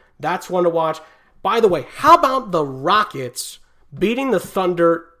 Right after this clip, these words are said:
in the first two games without Russell Westbrook? I was totally wrong on that one. They've totally stepped up without him, and they look like the better team by far in that series. The Thunder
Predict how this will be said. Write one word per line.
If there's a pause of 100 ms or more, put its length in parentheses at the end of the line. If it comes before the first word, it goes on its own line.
(180)
in
the
first
two
games
without
Russell
Westbrook? (380)
I
was
totally
wrong
on
that
one. (380)
They've
totally
stepped
up
without
him, (140)
and
they
look
like
the
better
team
by
far
in
that
series. (320)
The
Thunder